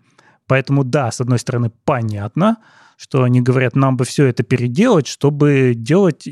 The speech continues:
именно для приложений. Но с другой стороны, уменьшение серверов — это, ну, такой себе звоночек. Ну да, Райан говорит, что мы будем продолжать делать, у нас это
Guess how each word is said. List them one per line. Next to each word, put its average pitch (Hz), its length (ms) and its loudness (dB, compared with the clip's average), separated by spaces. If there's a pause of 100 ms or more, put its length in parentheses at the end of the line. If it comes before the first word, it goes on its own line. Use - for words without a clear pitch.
(100)
именно 143 560 4
для 120 340 -2
приложений. 123 960 -2
Но 139 80 2
с 123 60 -2
другой 139 260 -2
стороны, 170 520 0
уменьшение 165 760 0
серверов — 147 580 -4
это, 165 640 -2 (140)
ну, 214 300 -4
такой - 340 -2
себе 117 240 -4
звоночек. 117 600 -4 (460)
Ну 208 80 2
да, 143 200 0
Райан 196 240 -2
говорит, 131 360 -2
что 151 300 -2 (160)
мы 190 400 2
будем 180 500 0
продолжать 139 560 -2
делать, 165 380 0
у - 20 -2
нас 123 320 -4
это 120 240 -6